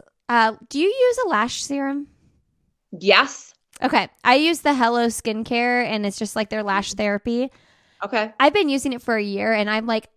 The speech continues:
Speaker 1: I remember when they sent it, I was like, "I don't think this is gonna really do anything." But now I'm like, I can't imagine my eyelashes without it. It's just crazy
Speaker 2: Yeah.
Speaker 1: how much better your mascara applies and just how
Speaker 2: Yeah.
Speaker 1: full.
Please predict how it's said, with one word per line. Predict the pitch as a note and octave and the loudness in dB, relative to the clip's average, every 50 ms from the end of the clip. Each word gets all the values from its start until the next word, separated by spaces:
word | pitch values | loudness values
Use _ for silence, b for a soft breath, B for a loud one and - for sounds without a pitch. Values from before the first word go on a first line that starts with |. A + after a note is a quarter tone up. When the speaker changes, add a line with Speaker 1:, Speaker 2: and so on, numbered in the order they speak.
| _ | _
Speaker 1:
I | - A#3+ C4+ | -4 -2 0
remember | C#4+ D4 D4+ D#4 D#4 E4 D#4+ | 0 0 -2 -2 -2 -2 -2
when | D4+ C#4+ | -2 -2
they | C4 A#3+ | -4 -6
sent | A3+ - A3+ A3 A3+ - | -6 -4 -6 -4 -4 -4
it, | G#3+ A3 | -4 -4
I | A3+ | -4
was | A3+ A3 - | -4 -4 -4
like, | A#3 A3 A3 - _ _ _ _ _ _ _ _ _ _ _ _ _ - - _ _ _ _ _ _ - | -6 -6 -6 -8 _ _ _ _ _ _ _ _ _ _ _ _ _ -20 -20 _ _ _ _ _ _ 0
"I | F4 B4 D5+ D#5+ | 2 2 2 0
don't | C5 - - | 0 -2 -2
think | - B3 A#3+ A#3 - | -2 -2 -2 -2 -4
this | A#3 G3+ - | -8 -6 -6
is | G3+ F#3+ G3 | -8 -8 -8
gonna | - G3 F#3+ F3+ | -8 -8 -8 -8
really | F3+ F#3 F#3 F#3+ F#3+ F#3+ | -8 -8 -10 -10 -10 -10
do | F#3+ F#3+ F3+ F#3 | -10 -10 -10 -10
anything." | F#3 F#3 G3+ G#3+ - - B3 B3 C4 C4 C4 - | -10 -10 -10 -10 -8 -4 -4 -4 -4 -4 -6 -6
But | - A#3+ A3+ | -6 -4 -2
now | A#3 A3+ A#3 B3+ | 0 0 2 2
I'm | C#4+ D#4 | 2 2
like, | D4 C#4 B3 | 2 0 0
I | A3+ A3 | -2 -4
can't | - - A3 - | -4 -6 -8 -6
imagine | - G#3 G3+ F#3+ F#3+ G3 G3 - G#3+ G3+ G3 | -6 -6 -4 -4 -4 -4 -4 -4 -6 -4 -4
my | F#3+ F#3 E3+ - | -4 -6 -6 -6
eyelashes | F3 E3+ F3+ F#3 F3+ F3 F#3 - - G3 G3 | -6 -8 -6 -6 -8 -8 -8 -6 -8 -6 -6
without | G3+ - - - F3 E3 F3+ A3 | -8 -8 -8 -6 -6 -4 -2 -2
it. | A3+ A#3+ - | -2 -2 -2
It's | A3+ A3 - | -4 -4 -2
just | - C#4 A#3+ - - | -4 -4 -4 -4 -6
crazy | - - B3 C4 C4 A#3+ B3 | -4 -2 -2 -2 -2 -2 -4
Speaker 2:
Yeah. | A#3 A3+ | -4 -2
Speaker 1:
how | G#3 G#3+ | -2 -2
much | G#3 G#3 G3+ - - - - | -2 -4 -4 -6 -8 -8 -4
better | G#3+ G3 G3 G#3+ G#3+ | -2 -2 0 0 -2
your | G#3 G3+ G3+ F#3+ F#3 F#3 F#3 F#3 F#3 F3+ F3+ b b b b b b b - | -2 -2 0 0 0 0 0 -2 -4 -6 -8 b b b b b b b -6
mascara | - G#3 G#3 - - - - F#3+ F#3 G3 A3 B3 - C4+ | -4 -4 -4 -4 -6 -6 -4 -2 0 0 0 2 2 2
applies | C4+ - - D4 C4 B3+ C4 C4+ C#4 C#4+ D4 D4+ C#4+ - - - | 0 0 0 2 4 4 4 4 2 0 -2 -2 -4 -6 -4 0
and | - B3+ C4 C4+ | 0 2 2 2
just | - C#4 D4 D#4+ - - | 4 4 4 4 2 2
how | D#4 C4 F#3+ | 4 4 4
Speaker 2:
Yeah. | F#3 | 2
Speaker 1:
full. | - - - B3 B3 C#4 D4+ D4 C#4 B3+ B3 - b | 0 -6 -4 -2 0 2 2 4 4 4 4 2 b